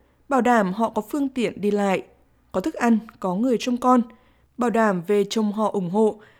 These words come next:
và họ có thể đến sân để hỗ trợ. Vâng, chỉ cần chắc rằng đây là điều tuyệt vời nhất cho họ.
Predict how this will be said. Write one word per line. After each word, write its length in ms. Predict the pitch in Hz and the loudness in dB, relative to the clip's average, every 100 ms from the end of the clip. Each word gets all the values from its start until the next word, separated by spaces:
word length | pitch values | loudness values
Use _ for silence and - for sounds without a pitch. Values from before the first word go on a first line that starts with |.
| _ - | _ -4
và 100 | 262 | -2
họ 260 | 262 247 | 0 0
có 220 | 247 220 | -2 -4
thể 160 | 226 294 | -2 -2
đến 220 | 185 175 | -2 -4
sân 360 | 175 233 208 190 | -2 -2 -2 -2
để 180 | 190 156 | -4 -4
hỗ 180 | 151 | -8
trợ. 280 | - 240 220 - _ _ _ - - _ | -4 0 0 -2 _ _ _ -20 -20 _
Vâng, 260 | 220 226 220 | 0 2 2
chỉ 100 | 214 | 0
cần 220 | 190 175 | -2 -2
chắc 180 | 170 - | -4 -6
rằng 260 | - 240 196 | 0 0 0
đây 140 | - 202 | -4 -4
là 80 | 185 | -2
điều 200 | 180 175 | -2 -4
tuyệt 220 | 208 196 | -2 -2
vời 140 | 202 180 | 0 -2
nhất 180 | 208 277 | -2 -6
cho 120 | - | -6
họ. 280 | 196 196 175 | -2 0 -2